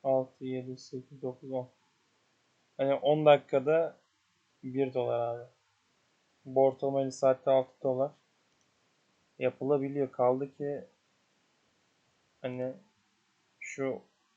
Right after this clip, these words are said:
otuz senti göremedim. Bakayım profilde ne yazıyor. Seksen sekiz yazıyor abi. Var mısınız görmeye? Seksen sekiz puan.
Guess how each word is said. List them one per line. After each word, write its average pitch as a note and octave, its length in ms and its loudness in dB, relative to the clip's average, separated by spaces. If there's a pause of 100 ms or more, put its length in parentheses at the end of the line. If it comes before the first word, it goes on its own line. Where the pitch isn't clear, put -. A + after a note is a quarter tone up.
(260)
otuz B2+ 320 -10
senti C3 360 -2
göremedim. C3 500 0
Bakayım C3 320 -4
profilde B2+ 520 -4
ne C3 100 -2
yazıyor. B2+ 360 -8 (880)
Seksen C3 440 -4
sekiz C3 360 -10
yazıyor A#2 320 -4
abi. A2 200 -2 (800)
Var C3+ 160 -2
mısınız C3 360 -10
görmeye? A#2 400 -8 (2500)
Seksen C3+ 420 -6
sekiz C#3 400 -12
puan. C#3+ 320 0